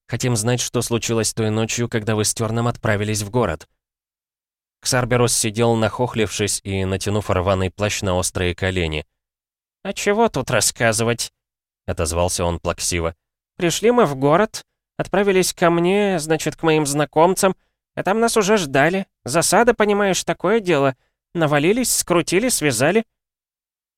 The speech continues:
«Орден Солнца?» «Нет, чашники», — огрызнулся алхимик. «Орден Чаши. Нас повалили, связали, повезли куда-то. В больших уютных таких деревянных ящиках с кандалами, вбитыми в стенки».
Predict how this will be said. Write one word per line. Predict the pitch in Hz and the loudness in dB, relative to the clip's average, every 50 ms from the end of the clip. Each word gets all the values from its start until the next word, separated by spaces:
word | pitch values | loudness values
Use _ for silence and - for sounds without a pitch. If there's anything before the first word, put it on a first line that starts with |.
| _ _ - | _ _ -6
«Орден | 107 104 101 95 107 107 104 | -4 -4 -2 -2 -2 -2 -2
Солнца?» | - - - 117 131 - - 160 160 - _ _ _ _ _ _ _ _ _ _ - | -2 0 0 0 0 0 -2 -2 -4 -4 _ _ _ _ _ _ _ _ _ _ -6
«Нет, | 160 180 185 170 165 160 - _ | -2 0 2 2 2 0 -2 _
чашники», — | - - 240 233 156 - - 156 151 139 - - 143 139 123 - _ _ _ _ _ _ _ | -2 0 2 2 2 2 0 0 -2 0 0 0 0 0 0 -4 _ _ _ _ _ _ _
огрызнулся | - 87 80 82 82 80 82 87 87 87 90 - - - | -8 -6 -4 -2 -2 -2 -2 0 0 0 -2 -2 -4 -4
алхимик. | - 92 90 87 - - 92 85 85 85 - - _ _ _ _ _ _ _ | -2 -2 -2 -2 -4 -4 -4 -2 -2 -4 -6 -10 _ _ _ _ _ _ _
«Орден | 185 208 214 185 180 214 208 190 | 0 0 0 2 4 2 2 2
Чаши. | - - 170 160 156 131 - 160 156 - - _ _ _ _ _ _ _ | 2 0 2 2 2 2 2 0 -2 -2 -4 _ _ _ _ _ _ _
Нас | 165 170 180 185 - | -2 0 0 0 0
повалили, | - 196 190 185 185 165 151 151 156 160 | 0 2 2 4 2 2 2 2 0 0
связали, | - - 175 175 139 139 143 143 143 143 - _ _ _ _ _ | 0 0 0 0 2 2 2 2 2 0 -2 _ _ _ _ _
повезли | - 180 156 165 143 165 220 226 | 0 0 0 0 0 0 0 0
куда-то. | - 143 120 120 117 - 143 135 - _ _ _ _ _ _ | 0 0 2 2 2 2 0 -2 -2 _ _ _ _ _ _
В | - 143 143 | -10 -4 -2
больших | 156 147 131 - 185 180 - | -2 -2 0 0 0 2 2
уютных | 165 156 139 123 160 160 - - 160 147 - | 2 2 2 0 -2 -2 0 0 0 2 0
таких | 156 139 - 160 131 | -2 -2 0 -2 -2
деревянных | 117 151 143 143 147 151 151 151 143 - 139 | 0 0 0 2 2 2 2 0 0 0 0
ящиках | 139 139 135 - 160 - - 208 - | 0 0 0 -2 -2 -2 -2 -2 -2
с | - | -2
кандалами, | - 170 165 156 135 156 147 143 147 156 170 175 | 0 0 0 2 2 2 2 2 2 2 2 0
вбитыми | 160 127 117 139 143 - 151 151 156 | 0 0 0 -2 0 0 0 0 0
в | - | -2
стенки». | - - - 185 156 123 - 123 117 110 | -2 0 0 2 2 2 2 0 0 -2